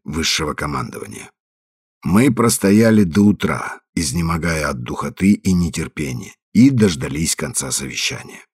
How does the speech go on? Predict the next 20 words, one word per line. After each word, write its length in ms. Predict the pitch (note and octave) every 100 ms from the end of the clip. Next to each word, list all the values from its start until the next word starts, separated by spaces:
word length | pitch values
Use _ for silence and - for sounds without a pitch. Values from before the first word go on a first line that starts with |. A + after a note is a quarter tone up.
| _ _ _ _ _ _
Когда 320 | - E2 F2 A2+
в 60 |
коридор 400 | - A#2 A2+ B2
стали 300 | - A2+ G#2+
выходить 500 | G2 F#2+ F#2+ F#2+ F2
генералы, 640 | C#2 D2+ D#2+ F#2+ A#2+ B2 B2 _ _ -
мы 180 | A2+ A#2
окружили 640 | G2 - D#2 D#2+ G#2+ C3+ C3
их 380 | - C3+ B2+ -
и 80 | A2
начали 520 | F#2 A2 A#2 A#2 A2+
наперебой 560 | G#2+ F#2 F#2 F2+ F#2+
расспрашивать, 840 | G2+ G2+ - G2 E2 - - - - _ -
забыв 560 | - G2 E2+ G#2+ B2
о 80 | F2
всякой 360 | - F#2 - E2
дисциплине 840 | D#2 - - - G2+ A#2 A#2+ A2+ _
и 120 | - G2
правилах 500 | F2 F2 E2 D#2 -
приличия. 640 | D#2+ D2 C2+ - A#1